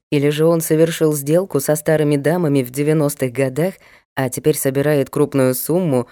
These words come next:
чтобы купить собственность на побережье? Не подумайте, что я ему завидую. Просто он ловкий человек. Доктор Карта, вероятно, боясь, что мы откажемся от покупки, звонит и просит нас встретиться с ним в Брамасоле.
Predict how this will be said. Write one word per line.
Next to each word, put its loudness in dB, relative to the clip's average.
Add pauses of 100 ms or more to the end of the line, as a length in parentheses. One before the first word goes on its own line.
(140)
чтобы -6
купить -2
собственность -2
на -2
побережье? -6 (300)
Не -2
подумайте, -2
что -6
я -2
ему -4
завидую. -8 (400)
Просто 0
он 0
ловкий -4
человек. -8 (720)
Доктор 0
Карта, -2
вероятно, 0
боясь, 0
что -2
мы 0
откажемся -4
от -8
покупки, 0
звонит -2
и 0
просит -4
нас -2
встретиться -4
с -8
ним -2
в -10
Брамасоле. -4